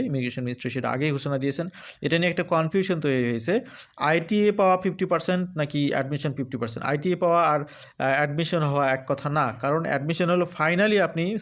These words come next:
সিওপিআর নিয়ে এন্ট্রি করলেন, আর আইটিএ পাওয়ার মানে একদম প্রাইমারি স্টেজে আপনি ইনভাইটেশন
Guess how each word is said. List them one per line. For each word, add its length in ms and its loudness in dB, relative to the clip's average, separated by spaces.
সিওপিআর 440 0
নিয়ে 160 0
এন্ট্রি 220 0
করলেন, 260 2
আর 60 0
আইটিএ 300 0
পাওয়ার 240 2
মানে 120 0
একদম 260 -2
প্রাইমারি 320 4
স্টেজে 320 0
আপনি 140 -4
ইনভাইটেশন 380 -2